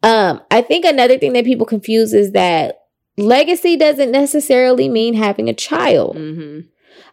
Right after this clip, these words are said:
Speaker 1: Um, which I think goes back to the whole conversation about not pressuring women into motherhood. You know what I mean?
Speaker 2: Right.
Speaker 1: My legacy can live through the work that I do,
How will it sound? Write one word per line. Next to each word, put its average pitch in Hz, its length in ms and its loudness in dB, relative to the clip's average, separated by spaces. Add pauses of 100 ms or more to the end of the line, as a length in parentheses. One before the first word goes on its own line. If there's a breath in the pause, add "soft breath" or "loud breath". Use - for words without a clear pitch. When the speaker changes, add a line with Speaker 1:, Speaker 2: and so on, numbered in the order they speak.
(140)
Speaker 1:
Um, 214 480 0 (120)
which 240 200 2
I 277 120 2
think 254 260 -2
goes 220 260 2
back 214 260 -2
to 226 100 -8
the 214 80 0
whole 208 140 0
conversation 202 540 -2
about 165 360 -2
not 185 280 -2
pressuring 185 520 -4
women 180 380 2
into 170 600 0
motherhood. 175 640 0
You 208 80 2
know 214 60 4
what 214 100 2
I 220 40 2
mean? 220 180 0
Speaker 2:
Right. 160 180 -8 (160 loud breath)
Speaker 1:
My 233 160 2
legacy 262 480 0
can 220 200 -2
live 202 200 0
through 196 140 -6
the 202 80 6
work 190 320 0
that 175 100 0
I 151 140 -2
do, 104 340 -6